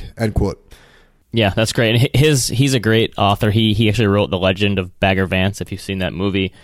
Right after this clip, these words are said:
Speaker 2: When I actually wrote my first book, I asked some people for, people who had written books before for some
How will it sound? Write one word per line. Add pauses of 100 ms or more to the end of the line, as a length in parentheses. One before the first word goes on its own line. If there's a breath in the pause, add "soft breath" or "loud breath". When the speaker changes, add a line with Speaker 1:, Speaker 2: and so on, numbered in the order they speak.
(320 soft breath)
Speaker 2:
When
I
actually
wrote
my
first
book,
I
asked
some
people
for, (140)
people
who
had
written
books
before
for
some